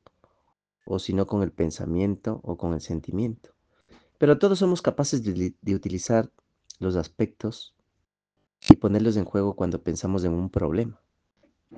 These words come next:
Bienvenidos a Liderazgo Laboral. Por ejemplo,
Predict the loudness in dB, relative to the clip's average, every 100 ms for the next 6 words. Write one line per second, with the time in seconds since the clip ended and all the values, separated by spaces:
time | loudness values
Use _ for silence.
0 | -20 -20 _ _ -4 -2 0 0 0 0
1 | -2 -8 -6 -6 -2 0 2 2 0 -2
2 | -2 0 2 2 0 -2 -2 -4 -6 -12
3 | -16 -14 -6 -6 -6 -18 _ _ _ -20
4 | -20 -20 _ _ _ _ 2 2 6 4
5 | 4 -10